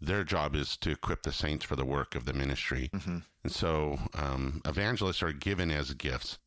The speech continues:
Speaker 1: but it doesn't necessarily mean that that's their gifting.
Speaker 2: Okay.
Speaker 1: And, but, uh, I think the Holy Spirit definitely is the prompter. He's the one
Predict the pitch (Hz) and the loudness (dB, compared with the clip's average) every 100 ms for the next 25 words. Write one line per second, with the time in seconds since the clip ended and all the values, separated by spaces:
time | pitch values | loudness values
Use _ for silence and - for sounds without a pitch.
0 | - 92 80 78 123 120 107 98 101 85 | -4 0 0 0 0 2 0 2 2 4
1 | 85 76 76 - 78 - 78 71 64 76 | 4 2 2 0 -2 -2 -2 -2 -2 -4
2 | - - 62 85 - 80 78 73 - _ | 0 0 2 0 0 0 2 0 -6 _
3 | 82 78 73 76 82 87 127 151 - 80 | 0 2 2 0 0 0 0 0 2 2
4 | 110 92 - 80 82 - - 82 - 82 | 2 0 0 2 0 -2 -2 0 2 2
5 | 76 71 71 - 73 69 - 76 - 73 | 2 2 -2 -2 -2 -2 -2 -4 0 -2
6 | 67 67 65 76 73 - 76 73 73 | -2 -4 -4 -2 -2 -2 -2 0 -2